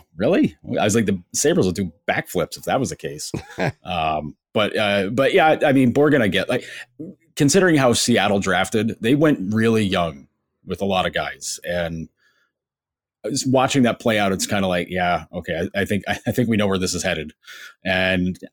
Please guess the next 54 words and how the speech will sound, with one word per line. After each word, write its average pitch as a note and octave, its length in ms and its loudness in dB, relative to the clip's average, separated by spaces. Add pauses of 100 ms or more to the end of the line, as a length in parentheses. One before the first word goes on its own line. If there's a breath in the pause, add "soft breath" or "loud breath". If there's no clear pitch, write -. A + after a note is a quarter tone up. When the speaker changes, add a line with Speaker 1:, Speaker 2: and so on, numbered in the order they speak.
(120)
Speaker 1:
you F3 120 0
know G#3 60 6
what? - 200 2
It, A2 200 -2
it, - 160 2 (380)
it's - 180 2
fine. - 240 -2
It B2 120 0
stinks. - 720 2
It C3 120 -2
stinks F3 260 0
for C#3+ 80 0
Buffalo G2+ 320 0
because, F#2+ 640 -4
you A2 80 -10
know, F#2+ 220 -6 (240)
Borgen, B2 460 4 (440 loud breath)
Borgen D#3 200 6
was B2+ 120 4
gonna C3 160 6
be B2+ 100 4
a A#2 60 4
good G#2 240 0
depth F#2 300 0
guy E2+ 420 0
and, F2+ 180 -4
like, F2 160 -4
a F#2 60 -4
good G2 220 -2
guy. F#2+ 160 0
I F2+ 80 -4
mean, E2+ 160 -4
he F#2+ 120 -6 (220)
probably F#2+ 220 0
wouldn't G2+ 220 2
be F2+ 80 -2
depth F2 420 -4 (140)
this A2 280 0
year. D#2 140 -4
He'd E2+ 140 -8
probably F#2+ 320 0
<laughs> - 40 -14
be G2 100 -2
right A#2+ 220 0
in A2+ 60 -2
the G2 60 -2
starting G2 400 0
six G#2+ 280 -4
on F2+ 80 -2
defense, F2 400 -2
but E2+ 220 -8
Speaker 2:
Right. C#3 340 0 (220)
Speaker 1:
um, F2 440 -2 (400)
it's, G3 240 2